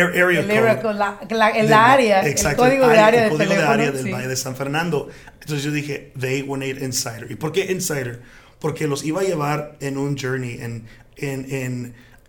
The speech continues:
Speaker 1: en
Speaker 2: Los
Speaker 1: algo
Speaker 2: ibas
Speaker 1: donde
Speaker 2: a
Speaker 1: iba,
Speaker 2: adentrar.
Speaker 1: eh, iba a entrar en todo y mostrarles no solo lo que la... la, la,
Speaker 2: The
Speaker 1: la
Speaker 2: final product.
Speaker 1: Ajá, exacto. Y mostrar en realidad de qué significa.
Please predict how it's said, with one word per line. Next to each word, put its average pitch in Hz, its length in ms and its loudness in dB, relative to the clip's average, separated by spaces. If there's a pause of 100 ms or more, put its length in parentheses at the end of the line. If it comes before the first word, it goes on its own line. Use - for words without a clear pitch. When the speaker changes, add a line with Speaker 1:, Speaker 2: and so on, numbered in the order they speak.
(120)
Speaker 1:
en 151 80 -4
Speaker 2:
Los 156 120 0
Speaker 1:
algo 170 100 0
Speaker 2:
ibas - 200 6
Speaker 1:
donde 254 140 6
Speaker 2:
a - 20 2
Speaker 1:
iba, 180 140 6
Speaker 2:
adentrar. 214 540 4 (140)
Speaker 1:
eh, 147 260 -4
iba 160 220 0
a - 20 0
entrar 160 260 -4
en 151 140 -4
todo 156 280 -2
y 165 60 -6
mostrarles 147 800 -4 (800)
no 151 260 0
solo 190 300 0
lo 170 160 -2
que 139 420 -6 (260)
la... 139 320 -4
la, 135 280 -4
la, 131 240 -6
Speaker 2:
The 202 200 -6
Speaker 1:
la 233 140 2
Speaker 2:
final 254 240 0
product. 185 380 2
Speaker 1:
Ajá, 151 300 6
exacto. 135 460 -4 (320)
Y 170 120 -4
mostrar 160 420 -2
en 147 200 -4
realidad 147 440 0
de 139 200 -6
qué 151 260 -6
significa. 151 600 -8